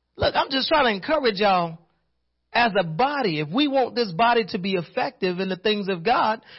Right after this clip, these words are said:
then we've gotta understand that God has some requirements.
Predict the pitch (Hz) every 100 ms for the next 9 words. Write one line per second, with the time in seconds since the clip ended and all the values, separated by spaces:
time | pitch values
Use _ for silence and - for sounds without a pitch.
0 | - 220 247 269 254 247 - 233 214 262
1 | 254 202 175 233 233 208 214 - 240 240
2 | - 240 175 269 175 - - - -